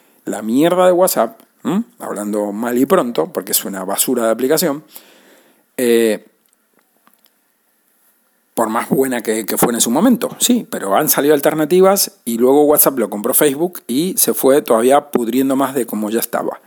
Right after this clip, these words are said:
Le han, <laughs> se, se corrompió más de lo que ya estaba.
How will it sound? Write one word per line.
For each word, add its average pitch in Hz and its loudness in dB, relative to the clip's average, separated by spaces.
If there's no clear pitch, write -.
Le 107 -8
han, 113 -6
<laughs> 104 -12
se, 139 -4
se 143 2
corrompió 135 2
más 156 0
de 143 4
lo 123 4
que 123 0
ya 120 2
estaba. 92 -4